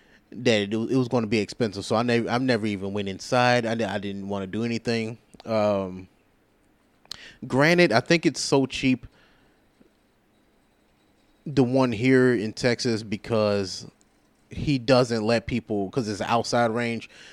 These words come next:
what I just learned today, which makes a lot of sense, actually, that, uh, outside ranges, even though they have guns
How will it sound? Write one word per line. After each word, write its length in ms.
what 200
I 100
just 220
learned 240
today, 240
which 240
makes 240
a 60
lot 180
of 60
sense, 300
actually, 440
that, 340
uh, 120
outside 540
ranges, 560
even 280
though 200
they 240
have 340
guns 640